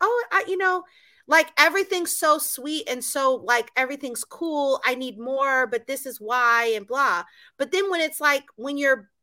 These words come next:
alone or with your girls or in the confessional, you're just like, "He's twenty-six. He drives an orange Honda. He has a broken phone. He's a dog walker." Like,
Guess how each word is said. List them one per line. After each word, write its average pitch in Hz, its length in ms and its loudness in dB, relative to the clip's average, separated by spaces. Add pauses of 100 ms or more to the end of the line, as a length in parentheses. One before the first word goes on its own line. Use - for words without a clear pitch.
(240)
alone 247 760 -2
or 226 100 -2
with 233 240 -4
your 202 120 -2
girls 262 460 2
or 208 100 -2
in 185 120 -6
the 190 80 -10
confessional, 240 760 -4 (420)
you're 339 200 2
just 294 240 0
like, 226 220 2
"He's 226 260 -10
twenty-six. 170 800 -6
He 226 120 -6
drives 196 480 -2
an 226 220 -2
orange 190 400 0
Honda. 160 680 -6
He 226 100 -2
has 226 140 0
a 196 120 0
broken 180 580 -2
phone. 175 540 -4
He's 247 240 -8
a 214 140 -2 (120)
dog 190 480 4
walker." 156 460 -2
Like, 262 260 2